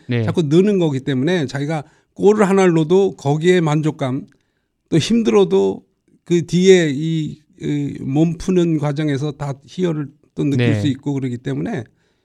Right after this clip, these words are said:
Speaker 2: 도대체 이 여성 축구단이 왜 이제 생겼나
Speaker 1: 음.
Speaker 2: 싶기도 하고 하여튼 최선을 다해서 아니 끝까지, 예, 열심히 지도를 해보겠습니다.
Speaker 1: 네.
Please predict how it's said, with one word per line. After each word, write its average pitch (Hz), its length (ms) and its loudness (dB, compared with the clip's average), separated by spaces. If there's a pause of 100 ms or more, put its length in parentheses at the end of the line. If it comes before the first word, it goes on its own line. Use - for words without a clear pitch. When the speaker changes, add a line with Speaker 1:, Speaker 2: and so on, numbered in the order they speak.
(640)
Speaker 2:
도대체 175 800 2
이 151 680 -6
여성 151 300 2
축구단이 156 520 -2
왜 135 240 0
이제 135 240 0
생겼나 117 680 -4
Speaker 1:
음. 117 60 -2
Speaker 2:
싶기도 113 440 -4
하고 139 420 -10 (300)
하여튼 175 260 0
최선을 240 380 2
다해서 170 580 4 (600)
아니 160 160 -2
끝까지, 156 580 -2 (800)
예, 147 180 -6
열심히 151 420 2
지도를 139 320 -4
해보겠습니다. 120 560 -4
Speaker 1:
네. - 20 -20